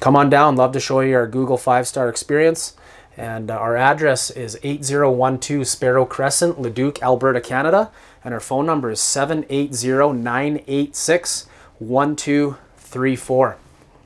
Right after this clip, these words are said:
Again, thank you for your time watching the, uh,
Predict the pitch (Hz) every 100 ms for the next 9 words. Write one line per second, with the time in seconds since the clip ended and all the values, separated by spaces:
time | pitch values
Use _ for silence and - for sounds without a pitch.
0 | - - - _ - _ _ - - _
1 | - - - - - - - - 127 113
2 | 131 131 135 - 139 123 - 139 175 202
3 | - - - - - - - - - -
4 | 120 123 - 127 123 123 127 123 123 120